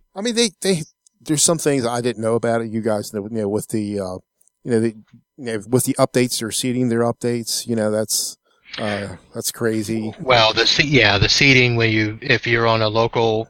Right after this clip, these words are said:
Speaker 2: network and it'll share the bandwidth with all the stations in the network.
Speaker 1: Yeah, or the
Speaker 2: Uh,
Speaker 1: internet,
Speaker 2: I
Speaker 1: sa-, and the internet. It will say the internet too. So
Speaker 2: Yeah,
Speaker 1: but
Speaker 2: I,
Speaker 1: you
Speaker 2: I
Speaker 1: turn
Speaker 2: don't
Speaker 1: that
Speaker 2: like
Speaker 1: off.
Speaker 2: that at all.
Speaker 1: Turn that off.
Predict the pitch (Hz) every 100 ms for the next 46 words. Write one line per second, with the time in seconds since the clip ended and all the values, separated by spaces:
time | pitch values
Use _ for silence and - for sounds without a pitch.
0 | 139 131 117 113 110 107 110 110 107 107
1 | - - 120 117 110 101 110 110 110 107
2 | - 104 - - - 127 110 104 104 -
3 | 110 107 110 104 104 101 104 110 113 107
4 | 107 - - - 113 98 - 156 180 135
5 | 123 113 107 - 131 143 143 127 117 98
6 | 90 87 110 117 - 113 110 120 107 104
7 | - 117 95 - - 90 90 - 120 95
8 | 90 123 101 120 - 135 120 107 98 92
9 | 87 85 - _ - 113 107 98 92 -